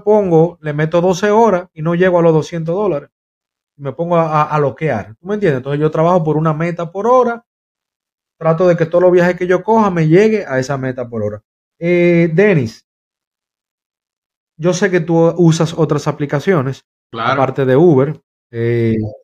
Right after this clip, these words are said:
Speaker 1: porque lamentablemente ahora mismo Uber no, si me, tampoco el que se pone a hacer Uber solo no creo que salga a flote,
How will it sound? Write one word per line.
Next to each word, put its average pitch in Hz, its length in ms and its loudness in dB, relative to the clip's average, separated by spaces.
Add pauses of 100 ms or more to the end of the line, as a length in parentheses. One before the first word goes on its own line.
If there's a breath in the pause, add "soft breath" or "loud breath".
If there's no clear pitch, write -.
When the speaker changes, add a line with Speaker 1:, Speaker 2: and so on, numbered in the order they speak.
(340)
Speaker 1:
porque 139 500 2
lamentablemente 135 640 0
ahora 135 120 2
mismo 127 340 -2
Uber 131 340 2
no, 120 220 -4
si 117 140 -8
me, 117 320 -6
tampoco 113 420 -4
el 131 60 2
que 127 80 2
se 117 100 2
pone 131 200 0
a - 20 -
hacer 123 160 0
Uber 127 180 4
solo 127 260 0
no 123 160 -4
creo 131 220 -2
que 123 80 -2
salga 123 280 -4
a - 20 -10
flote, 170 420 -2